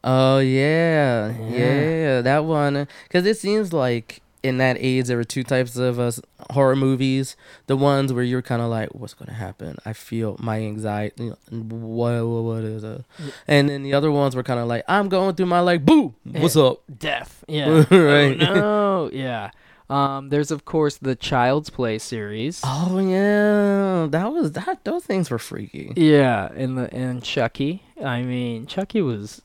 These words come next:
Speaker 2: one of the scariest things that came out of the eighties, I think.
Speaker 1: Mm-hmm.
Speaker 2: Um, also, you had Sleepaway Camp,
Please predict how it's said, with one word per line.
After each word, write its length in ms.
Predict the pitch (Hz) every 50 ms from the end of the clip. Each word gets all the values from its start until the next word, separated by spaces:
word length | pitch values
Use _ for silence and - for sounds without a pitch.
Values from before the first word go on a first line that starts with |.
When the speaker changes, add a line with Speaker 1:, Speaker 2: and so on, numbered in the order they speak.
| _ _
Speaker 2:
one 240 | - 127 127 135 131
of 100 | 123 113
the 80 | 117
scariest 500 | - - - 135 123 117 110 107 107 -
things 240 | - 117 107 117 117
that 60 | 107
came 200 | - - 117 110
out 140 | 107 107 101 107
of 60 | 123
the 100 | 110 98
eighties, 340 | - 90 - 55 - - -
I 100 | - - - -
think. 240 | - - - _
Speaker 1:
Mm-hmm. 760 | - 151 160 170 175 165 165 165 170 170 180 175 - _ _ -
Speaker 2:
Um, 600 | 135 123 120 117 117 113 110 110 110 107 107 107 - -
also, 640 | 123 127 131 127 - - 147 139 131 131 127 123 123
you 260 | 113 117 123 127 120
had 200 | 120 120 113 110
Sleepaway 640 | - - - 196 185 190 - 160 147 143 139 127 123 -
Camp, 480 | - - 123 120 127 147 185 - -